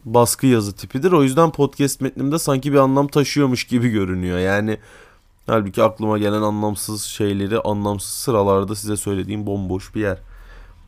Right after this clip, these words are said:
Bilgisayarın bir yanında Photoshop, bir yanında V L C player, diğer yanında Opera açık. Tarayıcı olan Opera. Yani rafine zevklerin adamı değilim ben.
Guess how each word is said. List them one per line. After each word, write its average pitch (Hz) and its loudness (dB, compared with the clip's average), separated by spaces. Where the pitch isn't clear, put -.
Bilgisayarın 131 4
bir 139 4
yanında 143 4
Photoshop, 135 -2
bir 127 2
yanında 135 2
V 127 0
L 127 6
C 131 -6
player, 131 0
diğer 131 6
yanında 127 2
Opera 127 2
açık. - -2
Tarayıcı 113 2
olan 95 0
Opera. 92 -4
Yani 98 -4
rafine 107 -2
zevklerin 101 -2
adamı 104 -2
değilim 98 -2
ben. 101 -2